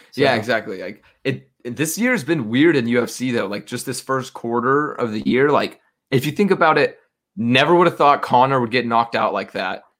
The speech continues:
Speaker 1: Never would have thought Stipe Miocic, the greatest heavyweight of all time, would just get embarrassed. Never thought Adesanya would, would, like, l-, lose a unanimous decision. Like, i-, it's just been a lot of weird happenings in the U F C this year, but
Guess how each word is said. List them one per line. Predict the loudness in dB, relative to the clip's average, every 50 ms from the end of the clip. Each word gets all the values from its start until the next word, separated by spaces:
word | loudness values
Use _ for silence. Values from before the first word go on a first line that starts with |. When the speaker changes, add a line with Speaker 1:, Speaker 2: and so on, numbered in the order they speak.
| _ _ _ _ _ _ _
Speaker 1:
Never | -10 -6 -2 0 0 2 4 4
would | 4 4 2
have | 2 2
thought | 2 2 2 0
Stipe | -4 -8 -8 -6 -6 -6 0 2
Miocic, | 2 2 2 0 0 -2 0 0 -2 -2 -4 -4 -4 -4 -4 _
the | -12
greatest | -8 -4 -2 -2 -2 -2 -4 -6
heavyweight | -6 -6 -4 -4 -4 -2 -2
of | -2 -2
all | -2 -4
time, | -4 -4 -2 -2 -2 -2 -2
would | -6 -8
just | -8 -10 -6 -4
get | -4 -4 -2
embarrassed. | -4 -8 -8 -8 _ -4 -2 0 0 -2 -4 -8 -10 -12 -14 -16 _ _ _ _ _ _ _ _
Never | -6 -2 0 0 2 2 2 0
thought | 2 2 4 4 4 4 4
Adesanya | 4 4 6 6 4 0 0 2 4 4 4 2 2 0 0
would, | 0 -2 -4 -6 -8 -14 _ _ _ _ _ _
would, | -18 -14 -10 -10 -8 -4
like, | -4 -4 -4 -4 -14 _ _ -10
l-, | -10 -10 -10 -12 -14 -16 -14 -10
lose | -4 -2 -2 0 0 -2 -2
a | -2
unanimous | 0 0 2 2 2 2 2 0 -2 -4 -6 -8
decision. | -8 -8 -4 -4 -4 -4 -4 -6 -8 -8 -10 -12 _ _ _ _ _ _ _ _ _
Like, | -4 -4 -4 -4 _
i-, | -8 -2 -2
it's | -2 -2 -4
just | -8 -8 0
been | 0 2
a | 2
lot | 4 4 4 4
of | 4 2 0 -2
weird | -2 0 0 2 2 0 -2 -4 -8 -12
happenings | -12 -2 0 2 2 2 -2 -6 -6 -6 -8 -8 -10
in | -10 -10
the | -6
U | -6 -6
F | -6 -6
C | -8 -10 -8 -6
this | -6 -8 -10 -10
year, | -10 -10 -10 -12
but | -10 _ 0 2 2 2 2 -2 -8